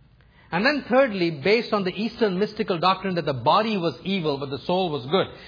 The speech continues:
there were some drastic prohibitions that these people were imposing on the Christians.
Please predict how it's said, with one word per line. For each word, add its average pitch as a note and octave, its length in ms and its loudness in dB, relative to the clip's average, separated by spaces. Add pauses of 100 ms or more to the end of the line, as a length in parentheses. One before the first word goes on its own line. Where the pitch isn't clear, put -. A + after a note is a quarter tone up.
(120)
there E3+ 140 4
were F3 80 2
some D#3 220 -4
drastic F#3+ 480 2
prohibitions F3+ 640 0
that D3 120 -2
these D3 180 -6
people E3+ 420 -4 (160)
were D3+ 100 0
imposing D#3 480 0
on C#3 100 -2
the B2 60 -2
Christians. C3+ 480 -4